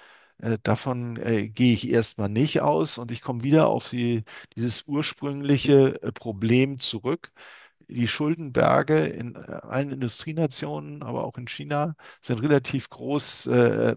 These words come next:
angewachsen. Die Zinslasten drücken. Die Frage, wie, äh, wie man dieses Problem löst, äh, ist, ist, ist extrem schwierig.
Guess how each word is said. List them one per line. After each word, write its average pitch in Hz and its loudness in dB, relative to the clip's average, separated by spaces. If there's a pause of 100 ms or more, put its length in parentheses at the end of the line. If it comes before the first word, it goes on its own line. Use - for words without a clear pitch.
(140)
angewachsen. 151 2
Die 123 0
Zinslasten 143 -2
drücken. 160 -4 (320)
Die 135 2
Frage, 127 6
wie, 151 4
äh, 131 4 (360)
wie 143 -8
man 139 0
dieses 131 0
Problem 135 2
löst, 143 0
äh, 131 4 (920)
ist, - -2
ist, - -2
ist - -4
extrem 143 -2
schwierig. 165 2